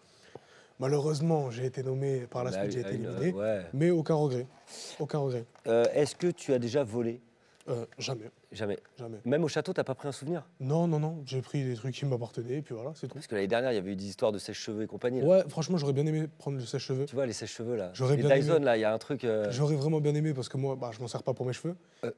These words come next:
Speaker 2: non.
Speaker 1: Petite anecdote, je m'en sers pour mon bouc.
Speaker 2: De quoi ?
Speaker 1: Je, de,
Speaker 2: Des, euh,
Speaker 1: de viscères,
Speaker 2: c'est
Speaker 1: ouais.
Speaker 2: vrai ?
Speaker 1: Je te jure que oui.
Speaker 2: Mais non.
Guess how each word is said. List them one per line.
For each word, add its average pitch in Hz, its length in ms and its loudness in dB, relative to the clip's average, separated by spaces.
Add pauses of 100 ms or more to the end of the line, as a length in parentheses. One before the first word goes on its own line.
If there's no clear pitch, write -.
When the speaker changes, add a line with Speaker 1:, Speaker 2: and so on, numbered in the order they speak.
Speaker 2:
non. - 100 -4
Speaker 1:
Petite - 180 -2
anecdote, 143 260 2
je 135 60 -4
m'en 131 60 -2
sers 135 160 -6
pour 139 120 0
mon 139 140 0
bouc. 131 260 -2 (500)
Speaker 2:
De 135 140 4
quoi ? 165 260 6
Speaker 1:
Je, 139 140 -6
de, 135 260 -6
Speaker 2:
Des, 151 180 8
euh, 143 260 10
Speaker 1:
de 143 40 10
viscères, 165 320 6
Speaker 2:
c'est 131 140 2
Speaker 1:
ouais. 156 160 10
Speaker 2:
vrai ? 233 340 8
Speaker 1:
Je 117 200 -2
te 139 100 2
jure 156 180 6
que 185 80 4
oui. 160 160 6 (220)
Speaker 2:
Mais 170 160 8
non. 175 180 8